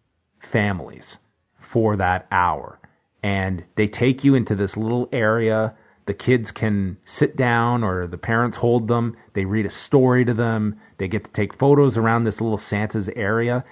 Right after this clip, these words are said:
And then you get called up by the number to get your photo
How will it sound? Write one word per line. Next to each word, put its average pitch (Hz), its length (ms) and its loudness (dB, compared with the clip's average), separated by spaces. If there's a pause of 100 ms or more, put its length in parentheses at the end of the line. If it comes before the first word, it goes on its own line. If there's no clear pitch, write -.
(120)
And 98 140 -4
then 123 140 2
you 120 60 2
get 120 200 -2
called 123 320 0
up 131 160 0
by 107 160 2
the 98 100 -6
number 104 600 0 (240)
to 107 100 -4
get 117 160 2
your 107 140 -4
photo 135 680 2